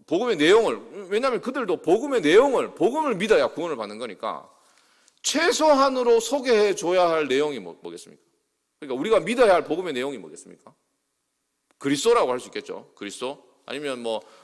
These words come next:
예수 그리스도를 믿어라. 아니면 뭐 더 간단하게는 뭐,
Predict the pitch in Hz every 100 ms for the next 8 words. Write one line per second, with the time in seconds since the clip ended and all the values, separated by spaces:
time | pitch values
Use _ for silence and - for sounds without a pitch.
0 | _ 131 156 185 151 147 143 139 104 90
1 | - 131 170 151 143 147 151 151 226 202
2 | 156 135 127 117